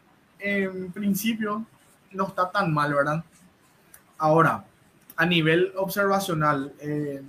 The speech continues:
la astronomía profesional, y, y bueno, hay gente, gente como Waldemar, por ejemplo, que se pasa cazando,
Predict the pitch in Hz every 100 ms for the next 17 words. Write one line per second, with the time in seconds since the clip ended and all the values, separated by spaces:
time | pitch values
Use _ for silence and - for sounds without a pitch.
0 | - _ 151 151 170 170 160 160 160 185
1 | 180 190 170 151 151 165 165 _ _ -
2 | - 175 175 165 175 165 160 165 165 160
3 | 165 185 180 170 165 156 151 147 151 -
4 | _ _ - 175 175 185 196 190 190 190
5 | 202 190 165 185 196 175 165 175 180 180
6 | 170 156 180 - 180 170 160 170 180 175
7 | 160 151